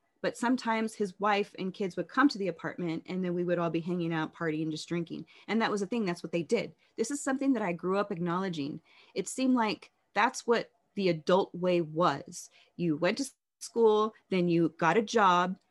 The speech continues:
and you worked, and then you drank. You either went to the bar or you drank at home. Like, drinking, drinking, drinking. Like, that's what I was taught with everything that around me. Plus,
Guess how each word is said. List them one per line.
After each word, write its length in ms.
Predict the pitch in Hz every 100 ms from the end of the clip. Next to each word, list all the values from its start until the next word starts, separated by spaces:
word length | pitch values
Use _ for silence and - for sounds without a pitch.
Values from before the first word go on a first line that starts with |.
| -
and 180 | 147 160
you 120 | 208
worked, 420 | 220 240 247 - -
and 160 | 185
then 120 | 175
you 120 | 175 175
drank. 520 | 170 165 123 - - _
You 100 | 165
either 140 | 147 143
went 140 | 160
to 60 | -
the 80 | 147
bar 400 | 214 226 240 -
or 80 | 185
you 140 | 170
drank 220 | 180 165
at 80 | -
home. 360 | - 175 127 165
Like, 160 | - 143 _ _
drinking, 400 | - 220 220 233
drinking, 400 | 190 214 202 208
drinking. 380 | 190 185 170 143
Like, 160 | 151 147
that's 260 | 190 196
what 180 | 220 190 _ _ _
I 140 | 180 180
was 180 | 175
taught 480 | - - 170 - - _ _
with 160 | - 165 -
everything 400 | 202 190 185 190
that 120 | 180
around 320 | - 175 165 151
me. 160 | 151 - - - _ _
Plus, 340 | 269 226 -